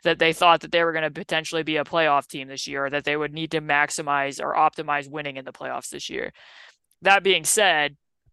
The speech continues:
yeah, I mean, it, I don't think that they necessarily thought they were gonna be optimizing winning in the playoffs this year, or that the timeline would be that it is. But in terms of thinking big, that could be,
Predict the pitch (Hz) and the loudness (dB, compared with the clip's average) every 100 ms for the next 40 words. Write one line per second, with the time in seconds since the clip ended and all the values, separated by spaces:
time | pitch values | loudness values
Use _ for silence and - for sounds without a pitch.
0 | _ _ _ - 175 165 190 139 202 151 | _ _ _ 4 4 4 4 4 4 2
1 | - 226 240 269 240 226 214 214 - 190 | 4 4 6 2 0 0 2 0 0 -2
2 | 170 185 214 226 190 170 160 156 147 156 | -2 0 0 0 -6 -6 -6 -4 -4 -4
3 | 147 143 147 143 143 143 147 143 135 - | -6 -6 -10 -10 -10 -10 -4 -2 -2 -4
4 | 147 156 151 147 147 156 160 156 151 151 | -10 -4 -4 -4 -6 -4 -2 0 -2 -2
5 | 143 147 139 135 135 226 170 143 151 - | -8 -10 -8 -8 -2 -2 -2 -2 -4 -4
6 | - 165 208 190 175 175 180 160 151 185 | -8 -4 -2 -2 -4 -4 -6 -6 -4 0
7 | 165 147 156 - 156 156 147 | 0 2 0 -2 -8 -6 -6